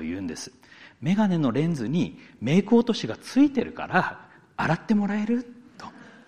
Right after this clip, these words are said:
そうなんです。妻はですね、顔を洗う前にメガネかけたままであるっていうことに気づいたんじゃなくて、実際に洗ってレンズにメイク落としがついてから、「あ、メガネかけたままだった」って気づいたんだと。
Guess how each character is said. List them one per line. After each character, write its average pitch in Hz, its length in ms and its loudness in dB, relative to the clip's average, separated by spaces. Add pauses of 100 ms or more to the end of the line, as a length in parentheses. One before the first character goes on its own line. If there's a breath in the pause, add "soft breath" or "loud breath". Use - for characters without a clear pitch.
(340 loud breath)
そ - 180 -10
う 147 40 -4
な 156 100 -2
ん 117 40 0
で 107 60 -2
す。 - 100 -12 (120)
妻 185 160 0
は 98 100 -4
で - 120 -10
す - 100 -16
ね、 - 320 -8 (260 soft breath)
顔 240 400 4
を - 160 0
洗 160 340 6
う 302 40 6
前 294 260 6
に 226 100 8
メ 170 140 4
ガ 208 140 4
ネ 180 100 2
か 175 140 0
け 208 80 0
た 175 100 -4
ま 127 140 2
ま 156 120 0
で 123 80 -2
あ 147 140 -2
る 185 60 2
っ 202 40 0
て - 120 -4
い - 20 0
う - 20 -2
こ - 60 -8
と - 100 -8
に 87 100 -6
気 - 160 -6
づ 175 100 2
い 214 60 2
た - 80 -4
ん 92 40 -8
じ 78 60 -14
ゃ - 20 -14
な - 100 -12
く - 100 -20
て、 190 280 -6 (400 loud breath)
実 - 280 -4
際 269 160 4
に 233 120 6
洗 165 200 6
っ - 40 2
て 147 140 4
レ 165 100 4
ン 220 80 8
ズ 185 100 2
に 107 100 -2
メ 117 140 4
イ 185 60 4
ク 185 80 2
落 190 40 4
と - 60 0
し - 80 0
が 110 80 2
つ - 200 6
い 330 80 8
て - 120 8
か - 120 2
ら、 - 220 4 (360 loud breath)
「あ、 156 220 6
メ 160 120 6
ガ 175 140 6
ネ 185 80 4
か 175 140 4
け - 80 -2
た 196 100 2
ま 196 100 2
ま 190 140 2
だ 180 80 2
っ 180 140 -4
た」 180 140 0
っ 175 40 -2
て - 240 -4
気 - 220 -10
づ 113 160 2
い 214 80 4
た 214 80 0
ん 127 80 -2
だ 85 80 -10
と。 - 140 -14